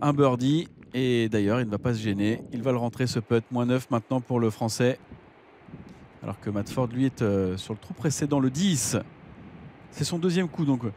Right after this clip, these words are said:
il a drivé bord de green. Évidemment, c'est une grosse prise de risque.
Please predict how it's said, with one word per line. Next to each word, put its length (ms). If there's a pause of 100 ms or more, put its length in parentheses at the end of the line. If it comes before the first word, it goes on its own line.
(260)
il 120
a 80
drivé 360
bord 180
de 100
green. 360 (580)
Évidemment, 400
c'est 220
une 100
grosse 220
prise 180
de 100
risque. 360